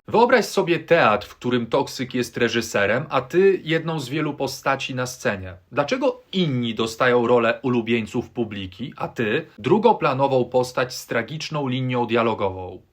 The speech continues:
Odpowiedź tkwi w dwóch słowach: kontrola i zaopatrzenie. Zły człowiek potrzebuje zasilania,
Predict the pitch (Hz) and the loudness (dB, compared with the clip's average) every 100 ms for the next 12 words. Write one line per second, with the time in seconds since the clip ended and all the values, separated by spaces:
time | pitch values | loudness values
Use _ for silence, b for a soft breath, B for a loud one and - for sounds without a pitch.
0 | - 139 - 240 254 185 - - - - | -2 -2 4 4 4 -2 -8 -12 -10 -4
1 | 196 143 139 117 110 113 190 - - 170 | -2 -2 -6 -12 -10 0 0 0 2 4
2 | 101 92 95 - - 147 131 185 170 107 | 4 -4 -12 -18 -2 -2 2 4 4 4
3 | 113 - _ 147 135 131 - 139 123 147 | -2 -6 _ -8 -6 -6 -10 -6 0 4
4 | 139 135 127 - 147 104 92 92 - - | 4 2 -2 -2 -4 -6 -8 -16 -18 -10
5 | 123 247 254 175 151 160 - 151 - 151 | 0 0 4 4 4 2 -4 -6 -4 -4
6 | 131 147 139 139 - 147 143 110 95 92 | -2 -2 0 -2 -2 -2 -2 -2 -6 -14